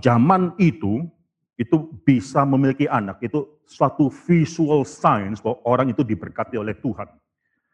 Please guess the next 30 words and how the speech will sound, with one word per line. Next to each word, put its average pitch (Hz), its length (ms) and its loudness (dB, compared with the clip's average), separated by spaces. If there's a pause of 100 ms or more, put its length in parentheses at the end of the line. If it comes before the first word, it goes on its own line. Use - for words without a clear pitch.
(300)
Jadi, 214 240 4
saudara, 160 320 4
menarik 165 400 2
sekali 131 400 2
bahwa 120 320 2
malaikat 135 400 0
ini 165 80 0
bukan 127 160 0
cuma 131 240 0
tahu 131 480 2
bahwa, 101 400 -4 (560)
eh, 104 280 2 (120)
orang 135 240 4
ini 147 260 2
yang 120 140 0
hadir, 107 480 2
saudara. 90 240 -8
Nanti 135 240 0 (400)
dikatakan, 120 560 0
saudara, 107 240 0
dalam, 107 320 -2 (240)
eh, 101 180 -4 (140)
Hakim-Hakim 113 320 -4
pasal 127 240 -2
tiga 113 240 0
belas 113 480 -2
ayat 127 160 -2
yang 123 400 0
keenam 143 560 2
belas, 131 560 0